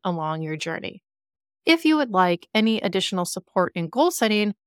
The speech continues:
I actually have a free guide that walks you through the five elements of achieving goals with lasting results. I will link that free guide in the show notes, or you can also find it at my website, kaiser coaching dot com, as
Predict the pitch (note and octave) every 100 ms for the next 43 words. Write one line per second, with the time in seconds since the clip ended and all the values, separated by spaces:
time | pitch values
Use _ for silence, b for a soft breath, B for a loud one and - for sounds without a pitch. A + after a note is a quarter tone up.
0 | _ - A#3+ E4 F4 E4+ D#4 C4 A3+ G#3+
1 | G#3+ - - G3+ G3 D#3+ D#3 E3 F#3 F3+
2 | - F3+ F#3 A#3 - - D4 - F#3+ E3+
3 | E3+ E3 F3+ F#3+ - G3 F#3+ G3 G#3 -
4 | - F3+ E3 F3 - G3 F#3 G3+ F#3 D#3+
5 | F3 C4 - G3 G#3+ - G3+ G3 - G3+
6 | F#3 E3+ F3 B3 - - _ _ _ A#3+
7 | A#3+ A#3 G#3 B3 C4 - A#3 - - A#3
8 | G#3 F#3+ F#3+ G#3 F#3+ F#3 - G#3+ D4 E4
9 | - A3+ A#3 A#3 G#3 G#3+ - A3 G3+ -
10 | G#3+ G#3 F#3+ F#3+ G3 - F3 E3+ - E3+
11 | E3 E3 E3 B3 - C4 B3 - - B3
12 | B3 B3 A3 A3 G#3 G3 - F#3 F3 F3+
13 | E3+ E3 E3